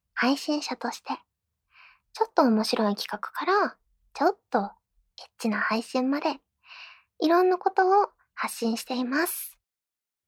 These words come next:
身長は百五十センチで、スリーサイズは上から八十二、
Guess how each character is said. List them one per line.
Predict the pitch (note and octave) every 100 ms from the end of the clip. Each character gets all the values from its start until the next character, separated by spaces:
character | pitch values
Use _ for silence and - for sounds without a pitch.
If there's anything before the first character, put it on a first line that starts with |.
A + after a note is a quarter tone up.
| _ _ - - _ _ _ _
身 | - - D4+ D#4+
長 | D#4+ D4+ D4
は | D4 D4+ - - _ _ _
百 | - - B3
五 | B3+
十 | A#3+ B3
セ | - A#3+
ン |
チ | - G#3
で、 | A#3 A#3 G#3+ G#3+ - _ _ _ - - - _ _
ス | - -
リ | D#4 E4
ー | E4+
サ | F4 F4
イ | E4+
ズ | A#3+
は | A#3 B3 B3 A#3+ _ _ _ _ _ _
上 | A3 A3+
か | A#3 A#3
ら | A3 A3 G#3+ A3 A#3+ - _ _
八 | - A#3 - A#3
十 | - A#3 A3+
二、 | A#3 C4